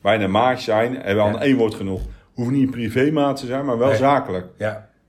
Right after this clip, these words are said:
Speaker 1: Weet je wel, kijk, als je het van elkaar snapt en als het lukt.
Speaker 2: Ja.
Speaker 1: Ja, dat denk ik, daar heb ik wel, daar heb ik wel moeten leren. Dat vind ik best wel eigenwijs, weet je. Dan denk ik, als een, eh, ander eens een tip mag geven, staat daar misschien wat eerder open voor, weet je wel.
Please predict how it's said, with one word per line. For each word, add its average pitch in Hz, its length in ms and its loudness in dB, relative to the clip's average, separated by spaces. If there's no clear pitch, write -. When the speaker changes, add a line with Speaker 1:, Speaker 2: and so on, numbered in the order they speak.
Speaker 1:
Weet 110 140 -12
je 143 80 -4
wel, 147 380 -2
kijk, 156 260 0
als 135 180 0
je 123 60 -6
het - 220 -10
van 139 140 -8
elkaar 131 280 0
snapt 139 500 0
en 104 60 -12
als 107 120 -6
het 139 100 -6
lukt. - 400 0
Speaker 2:
Ja. 104 320 -6
Speaker 1:
Ja, 120 180 -2
dat 92 140 -4
denk 95 200 -8
ik, 95 160 -10
daar 101 80 -6
heb 104 120 -6
ik 101 80 -14
wel, 104 200 -8
daar 107 100 2
heb 117 100 4
ik 92 60 -2
wel 95 140 2
moeten 98 240 -6
leren. 107 340 0
Dat - 100 -20
vind 110 140 -2
ik 98 60 0
best 113 140 4
wel 117 100 -4
eigenwijs, 113 600 2
weet 104 200 -8
je. 127 60 -10
Dan 123 100 -10
denk 117 120 -4
ik, - 40 -14
als 113 180 -8
een, 127 60 -8
eh, 113 120 -2
ander 123 260 -4
eens 113 100 -10
een 107 100 -12
tip 139 160 -8
mag 127 180 -8
geven, 113 380 -4
staat 120 240 -6
daar 123 100 -8
misschien 113 260 -10
wat 101 100 -4
eerder 110 300 2
open 117 300 0
voor, 92 180 -6
weet 95 160 -8
je - 40 -18
wel. 92 220 -14